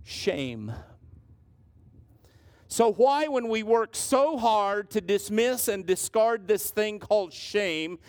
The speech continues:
does it still seem to be tracking us? Well, I'll tell you why. Shame is like a relentless hunter refusing to give up their, his hunt because he's been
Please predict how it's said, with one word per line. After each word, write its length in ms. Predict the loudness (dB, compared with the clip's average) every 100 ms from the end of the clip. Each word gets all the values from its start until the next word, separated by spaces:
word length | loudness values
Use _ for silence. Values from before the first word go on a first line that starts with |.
| -20 -20 -20 2
does 240 | 2 4
it 160 | -2 -2
still 460 | -4 2 2 2
seem 320 | -2 -2 -2
to 160 | -2 -2
be 160 | -2 -6
tracking 560 | -2 -2 -2 -8 -10
us? 500 | -10 -10 -10 -10 -12
Well, 160 | -4 0
I'll 120 | 0
tell 240 | 0 -2 0
you 140 | -2
why. 340 | -4 -6 -10 -20 _ _ -20 _ -20 -20 -12
Shame 500 | 0 0 0 -4 -4
is 520 | 0 0 0 -8 -10 -18 -20 -20 -20 -20 _ _ -20 -20 0
like 260 | 2 2 0
a 80 |
relentless 640 | 0 2 2 0 -2 -4 0
hunter 460 | 0 0 -4 -4
refusing 600 | -2 -4 -4 -6 -4 -4
to 100 | -4
give 220 | -2 0
up 160 | 0 -2
their, 240 | -6 -8 -4
his 260 | 0 0
hunt 360 | 0 -4 -4 -6
because 360 | -8 -2 -2 -2
he's 160 | -6
been 300 | -4 -4 -4